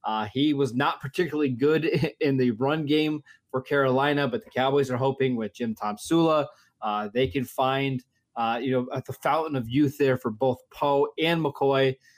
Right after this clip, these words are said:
And then on that right side, it gets fascinating. Tyrone Crawford is coming back from an injury. He's more of this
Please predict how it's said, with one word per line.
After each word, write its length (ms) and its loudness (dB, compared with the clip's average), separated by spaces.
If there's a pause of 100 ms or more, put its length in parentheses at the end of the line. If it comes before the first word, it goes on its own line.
(480)
And 140 0
then 120 2
on 140 2
that 160 4
right 240 2
side, 220 0
it 60 -2
gets 220 -6
fascinating. 720 -2
Tyrone 320 2
Crawford 400 -2
is 80 -8
coming 260 -4
back 240 0
from 160 -2
an 140 -2
injury. 520 -2 (280)
He's 300 -2
more 300 2
of 140 2
this 220 0